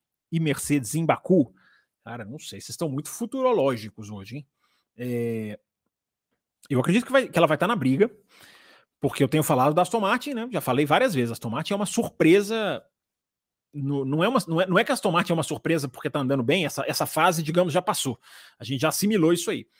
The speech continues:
Falamos sobre isso, inclusive, no café de segunda-feira, quem não ouviu, vá ouvir, porque a gente analisou exatamente assim, o quão surpresa e o quão não surpresa, ou o quão outra surpresa se equipara à Aston Martin. Mas a Aston Martin, Rodrigo, ela andou muito bem,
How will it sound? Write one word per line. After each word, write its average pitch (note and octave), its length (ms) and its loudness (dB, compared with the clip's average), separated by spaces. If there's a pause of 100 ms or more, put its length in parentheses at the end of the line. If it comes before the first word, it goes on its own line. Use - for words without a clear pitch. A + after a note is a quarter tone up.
(360)
Falamos D3 340 0
sobre E3+ 220 2
isso, F#3+ 140 -2
inclusive, F3+ 340 -2
no A3 100 -2
café F#3 260 0
de F#3 100 -8
segunda-feira, F3 460 -2
quem F3+ 140 -4
não F3 140 0
ouviu, D#3 360 -2 (960)
vá C#3+ 160 2
ouvir, D#3 240 4
porque F#3 140 -2
a E3+ 60 2
gente E3 200 -4
analisou F3 440 -2
exatamente E3 440 -4
assim, - 160 -8
o C3+ 40 -2
quão C4 360 2
surpresa F#3+ 720 0 (140)
e F3 100 -2
o E3+ 80 4
quão G3+ 220 2
não G3+ 220 0
surpresa, F3+ 680 -2
ou E3+ 260 6
o E3 40 0
quão G3 260 0
outra F#3+ 360 4
surpresa D#3+ 640 -4 (300)
se - 200 -4
equipara D3 580 -2
à C#3 120 -6
Aston D3 220 -10
Martin. G#2+ 240 -14 (600)
Mas F3 300 2
a F#3+ 40 4
Aston F3 200 2
Martin, E3+ 340 2
Rodrigo, A#2+ 320 -2
ela C3+ 100 2
andou C#3 200 0
muito F#3 320 -2
bem, D#3 500 -2